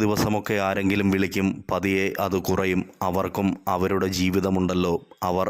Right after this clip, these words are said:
അതിൻ്റെ തിരക്കുകളിലായിരിക്കും. അസുഖം വന്നു എന്നതിനെ ഉൾക്കൊള്ളാൻ എനിക്ക് പൂർണ്ണമായി സാധിച്ചിട്ടില്ല. നോൺ ആൽക്കഹോളിക് ലിവർ ഡിസീസിൻ്റെ രൂപത്തിലാണ് ആദ്യ ആഘാതം സംഭവിച്ചത്. അതിനുവേണ്ടിയുള്ള ചികിത്സ നടക്കുമ്പോഴാണ്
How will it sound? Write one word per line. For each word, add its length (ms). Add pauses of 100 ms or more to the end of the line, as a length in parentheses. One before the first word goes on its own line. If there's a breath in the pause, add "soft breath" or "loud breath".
(160)
അതിൻ്റെ 320 (160)
തിരക്കുകളിലായിരിക്കും. 1080 (340)
അസുഖം 500
വന്നു 200 (140)
എന്നതിനെ 420
ഉൾക്കൊള്ളാൻ 640
എനിക്ക് 280 (120)
പൂർണ്ണമായി 580 (160)
സാധിച്ചിട്ടില്ല. 680 (600 loud breath)
നോൺ 180 (240)
ആൽക്കഹോളിക് 640 (100)
ലിവർ 300
ഡിസീസിൻ്റെ 580
രൂപത്തിലാണ് 580 (280)
ആദ്യ 240 (180)
ആഘാതം 440 (100)
സംഭവിച്ചത്. 580 (400)
അതിനുവേണ്ടിയുള്ള 800 (100)
ചികിത്സ 320 (120)
നടക്കുമ്പോഴാണ് 640